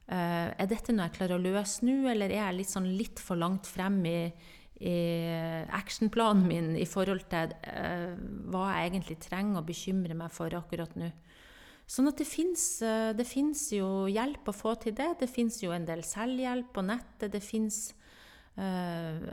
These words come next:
en del sånn stressmestrings-, eh, noen treningssenter har jo noen sånn stressmestringsgrupper, mindfulness blant annet,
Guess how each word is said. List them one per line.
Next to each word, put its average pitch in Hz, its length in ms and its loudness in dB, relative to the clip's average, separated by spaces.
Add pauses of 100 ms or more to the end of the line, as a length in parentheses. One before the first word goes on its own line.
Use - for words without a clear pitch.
en 233 100 4
del 202 220 2
sånn 170 240 -2
stressmestrings-, 185 1600 -6
eh, 170 520 -4 (160)
noen 208 320 0
treningssenter 247 800 -2
har 170 160 -2
jo 170 80 -4
noen 165 80 -6
sånn 185 160 -4 (1040)
stressmestringsgrupper, 180 1300 -6 (380)
mindfulness 190 800 2
blant 185 260 -4
annet, 180 380 -2